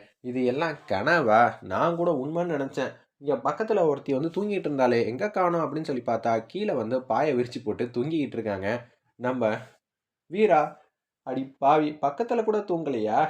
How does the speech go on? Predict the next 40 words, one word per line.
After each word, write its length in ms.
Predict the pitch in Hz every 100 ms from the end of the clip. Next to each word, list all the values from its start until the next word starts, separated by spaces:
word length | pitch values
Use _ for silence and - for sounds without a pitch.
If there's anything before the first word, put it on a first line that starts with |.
| -
கீழே 260 | - 233 233
வந்து 180 | 180 180
தூங்கிட்டு 420 | 180 185 170 160
இருக்கியா? 360 | 131 120 120 127 - - _ -
சரி 280 | 175 226 214
சரி," 280 | 240 254 269 _ _ -
அப்படின்னு 300 | 220 220 226
சொல்லிட்டு, 340 | 202 156 151 170 - _ 104
"நமக்கு 320 | 113 165 175
வந்த 220 | 180 196 185
சோகம் 400 | 185 190 190 - -
எப்பதான் 440 | 104 123 139 156
மாறப்போதோ," 540 | 151 160 160 151 165 160
அப்படின்னு 340 | - 135 160 147
சொல்லிட்டு 260 | 117 120 131 - _ _
மாறன் 320 | 139 196 214 127
வந்து 160 | 156
யோசிச்சுட்டு 320 | 180 170 165
இருக்க 140 | 139 104
மாதிரி 200 | 117 147
காட்டுறாங்க. 400 | 151 147 123 117 113 - _ _
ஒரு 200 | 127 196 214
பக்கம் 360 | 165 147 139 - _ _ -
அந்த 140 | 156 151
காலையில 360 | 175 214 214
வந்து 200 | 190 190
ஒருத்தர் 320 | 190 175 175
வந்து 160 | 165 180
ஐம்பதாயிரம் 400 | 170 170 165 170
பணம் 180 | 160 175
வாங்கிட்டு 220 | 165 139
போனார்ல, 380 | 147 147 143 131 - -
அவர் 260 | - 151 214
வந்து 200 | 185 180
திருப்பி 260 | 139 147 196
வந்து 200 | 147 143
ராகவனுக்கு 440 | 135 175 139 110
வந்து 120 | 147
ஃபோன் 160 | 151 156
அடிக்கிறாங்க. 400 | 139 127 120